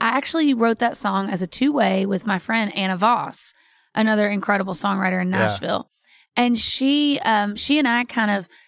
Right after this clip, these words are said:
Speaker 1: I had the idea, this is actually one of my favorite stories. It's funny 'cause I get to make fun of Nick for a second.
Speaker 2: <laughs>
Speaker 1: I had tossed out the idea to him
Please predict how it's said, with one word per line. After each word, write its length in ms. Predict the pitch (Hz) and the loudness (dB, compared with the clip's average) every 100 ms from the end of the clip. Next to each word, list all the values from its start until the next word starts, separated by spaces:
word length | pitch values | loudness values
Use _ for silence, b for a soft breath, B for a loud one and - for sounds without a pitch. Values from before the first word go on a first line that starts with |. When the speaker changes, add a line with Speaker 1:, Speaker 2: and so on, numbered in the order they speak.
| b - | b 0
Speaker 1:
I 140 | 240 | 2
had 200 | 302 311 | 2 2
the 140 | 269 254 | 2 2
idea, 400 | 208 190 190 185 | 2 2 0 0
this 120 | 190 | -2
is 60 | 214 | -4
actually 280 | 208 - | -4 -2
one 120 | 240 185 | 0 0
of 60 | |
my 100 | 180 | 0
favorite 360 | - - 196 233 | -4 -6 -4 -2
stories. 440 | - 269 285 285 | 0 2 2 0
It's 160 | - - | -8 -4
funny 260 | 202 202 233 | 0 0 0
'cause 120 | 214 | -2
I 80 | 202 | -4
get 100 | 190 | -4
to 60 | |
make 160 | 202 - | -4 -4
fun 140 | 196 | -2
of 80 | 185 | 0
Nick 220 | 175 247 | 0 -4
for 100 | - | -4
a 40 | 247 | -4
second. 340 | - 247 302 - | -4 -2 -4 -2
Speaker 2:
<laughs> 760 | 123 - 123 - - - _ - | -2 -2 -4 -6 -12 -20 _ -2
Speaker 1:
I 240 | 214 226 269 | 2 2 2
had 420 | 294 269 240 302 | 2 2 0 -4
tossed 440 | - 233 269 285 269 | -2 2 2 2 -2
out 200 | 233 226 | -2 0
the 120 | 202 | 0
idea 320 | 185 190 196 | 0 0 0
to 80 | 180 | -2
him 720 | 170 254 247 226 208 196 | 0 2 4 2 2 2